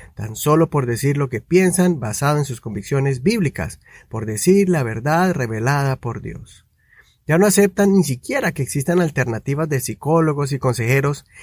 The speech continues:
que quisieran ayudar o aconsejar a aquellos que están pasando por una crisis de identidad de género. Está prohibido, si usted quiere aconsejar a alguien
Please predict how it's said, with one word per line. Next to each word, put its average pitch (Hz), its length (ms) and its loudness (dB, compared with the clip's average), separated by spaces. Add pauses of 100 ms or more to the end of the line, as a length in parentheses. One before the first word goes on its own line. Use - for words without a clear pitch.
(120)
que 156 80 -6
quisieran 233 420 2
ayudar 175 680 2
o 143 40 2
aconsejar 139 560 0
a 165 240 0
aquellos 202 460 -2
que 135 80 -2
están 127 180 0
pasando 139 400 -2
por 117 140 -4
una 120 180 0
crisis 135 300 -4
de 123 140 0
identidad 117 640 0 (120)
de 127 140 -2
género. 214 480 2 (520)
Está 120 360 -2
prohibido, 131 800 2
si 131 100 -8
usted 117 340 -4
quiere 135 340 2
aconsejar 113 500 -2
a 131 220 4
alguien 123 340 0